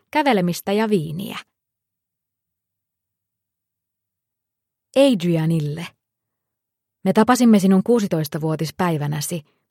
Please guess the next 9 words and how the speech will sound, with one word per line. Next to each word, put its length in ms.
Olet 260
yhä 200
vauhdissa 500
kuudentenakymmenentenä 1160
syntymäpäivänäsi. 1080
Siinä 300
on 120
pitkästi 460
rakkautta. 760